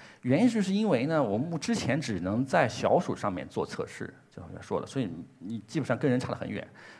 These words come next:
小鼠上很成功啊，能治老年痴呆，因为它人身上完全没有用啊。好，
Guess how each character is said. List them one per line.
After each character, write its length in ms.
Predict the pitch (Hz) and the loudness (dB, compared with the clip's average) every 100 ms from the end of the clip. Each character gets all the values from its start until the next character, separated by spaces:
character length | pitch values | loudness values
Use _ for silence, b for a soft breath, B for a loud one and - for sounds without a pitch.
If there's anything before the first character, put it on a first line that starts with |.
| B | B
小 180 | 220 | 8
鼠 80 | 175 | 8
上 120 | 127 | 8
很 160 | 123 123 | 6 4
成 160 | - 98 | -4 0
功 220 | 117 - | 2 2
啊， 160 | 87 | 0
能 180 | 85 101 | 0 -2
治 100 | 110 | 4
老 120 | 110 | 4
年 100 | 85 | 4
痴 120 | 85 104 | 0 2
呆， 240 | 98 85 | 2 0
因 60 | 69 | -6
为 60 | 113 | -4
它 100 | 107 | -4
人 180 | 90 | -2
身 160 | 98 131 | -4 -4
上 100 | 107 | -2
完 100 | 92 | -2
全 60 | 107 | 0
没 80 | |
有 80 | 104 | -2
用 160 | 87 87 - | -2 -6 -8
啊。 160 | - - B B B B B | -18 -20 B B B B B
好， 300 | 131 131 | 6 6